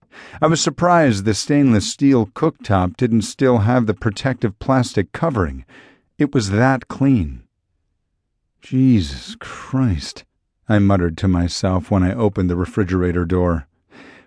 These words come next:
Protein drinks, Red Bull, two cans of Diet Coke from the last time I was here, an old banana, which I threw out,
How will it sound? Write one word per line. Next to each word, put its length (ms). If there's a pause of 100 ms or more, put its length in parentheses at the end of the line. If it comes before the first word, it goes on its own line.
Protein 480
drinks, 580 (240)
Red 360
Bull, 420 (200)
two 180
cans 520
of 140
Diet 400
Coke 380
from 160
the 80
last 400
time 280
I 160
was 240
here, 360 (340)
an 140
old 340
banana, 800
which 260
I 160
threw 420
out, 320